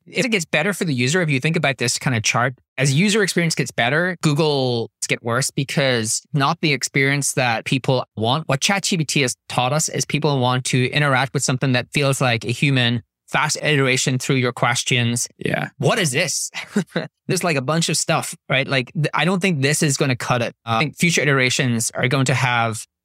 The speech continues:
Speaker 1: more like the Bing experience where I can just, like, forget about this
Speaker 2: Yeah.
Speaker 1: and go straight into the chat and do my chat.
Speaker 2: All right, I got some stuff I wanna drop on you related to this. So a few of us, shout out Emmy and,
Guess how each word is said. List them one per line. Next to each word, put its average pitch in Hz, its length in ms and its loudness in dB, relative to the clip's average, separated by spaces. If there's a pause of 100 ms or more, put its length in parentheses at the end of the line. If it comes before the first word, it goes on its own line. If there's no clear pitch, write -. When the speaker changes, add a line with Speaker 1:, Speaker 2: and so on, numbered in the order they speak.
(280)
Speaker 1:
more 180 140 4
like 151 140 0
the 147 60 -2
Bing 131 340 2
experience 165 600 0
where 135 100 2
I 120 80 2
can 127 120 2
just, 131 180 0
like, 117 220 0
forget 117 280 0
about 139 220 0
this - 240 2
Speaker 2:
Yeah. - 60 -6
Speaker 1:
and 147 80 2
go 123 100 2
straight 127 260 2
into 120 140 0
the 110 100 0
chat 113 300 0
and 123 80 0
do 123 80 2
my 107 140 0
chat. 101 260 0 (240)
Speaker 2:
All 123 80 4
right, 101 180 2
I 123 120 4
got 220 120 0
some 156 120 2
stuff - 260 0
I 117 60 4
wanna 87 160 2
drop 78 260 0
on 76 140 0
you - 100 -14 (160)
related 87 380 2
to 65 60 -10
this. - 340 -10 (140)
So 123 480 2
a 104 100 -6
few 156 260 4
of 131 120 0
us, 131 380 2
shout 120 280 4
out 113 100 4
Emmy 110 360 4
and, 104 100 4